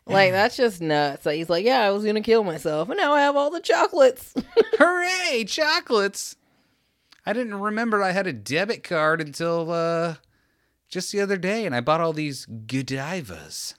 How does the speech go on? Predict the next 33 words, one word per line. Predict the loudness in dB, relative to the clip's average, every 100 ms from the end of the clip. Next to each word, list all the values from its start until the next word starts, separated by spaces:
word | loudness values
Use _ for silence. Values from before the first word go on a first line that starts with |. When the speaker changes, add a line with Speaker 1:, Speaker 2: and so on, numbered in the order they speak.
| _ -8
Speaker 2:
Hmm. | -8 _ _ _ _ _ _ _ _ _ _ _ _ _ -6
They | -6
look | -4
like | -8 -8
Doves, | -10 -10 -12 -14 -16
if | _ -14
I'm | -12
being | -10 -10
honest. | -12 -12 -14 -8
Speaker 1:
They | -6
probably | -4 -4 -4
do, | -6 -8 -8
but | -6
I | -4
like | -4 -8
Doves. | -8 -10 -8
I | -10
think | -10 -14
they're | -14
good. | -12 -12 -14 _ -14
Speaker 2:
They're |
Speaker 1:
The | -12
Speaker 2:
fine. | -10
Speaker 1:
dark | -10 -10
chocolates | -12 -12 -16 -16
are | -8
Speaker 2:
They're | -8
Speaker 1:
good. | -4
Speaker 2:
fine. | -4 -2
They | -4
make | -4 -6
soap. | -8 -10 -10
Listen. | -10 -8 -8 -12 -16